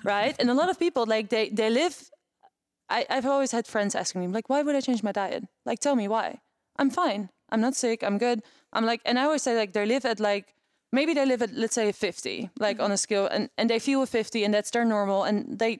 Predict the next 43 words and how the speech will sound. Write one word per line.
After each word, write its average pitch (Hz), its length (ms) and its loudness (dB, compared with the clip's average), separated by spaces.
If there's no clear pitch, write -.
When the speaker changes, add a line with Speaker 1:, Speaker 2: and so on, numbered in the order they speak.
Speaker 1:
they 233 140 0
don't 262 160 2
know 320 140 2
any 214 120 0
better, 214 260 2
right? 202 220 0
They 214 120 0
think 226 200 0
that 214 160 2
is - 280 -2
normal, 214 300 2
and 269 100 4
that's 208 140 0
how 208 100 2
they're 196 120 0
supposed 190 340 -2
to 202 60 -6
feel. 254 240 0
But 190 120 -2
who 277 100 2
says 247 260 0
they 214 120 0
could 214 180 -4
not 208 140 0
feel 208 240 0
like 190 220 0
a 190 40 -2
seventy 214 460 0
or 180 100 0
an 175 60 -2
eighty 226 340 2
on 180 100 0
a 180 60 -2
daily 185 280 0
basis? 240 480 -2
They 214 140 2
just 220 200 -2
don't 202 200 0
know 196 180 2
that 185 140 -2
that 185 160 0
exists. - 760 -4
Speaker 2:
Mm-hmm. 233 300 -6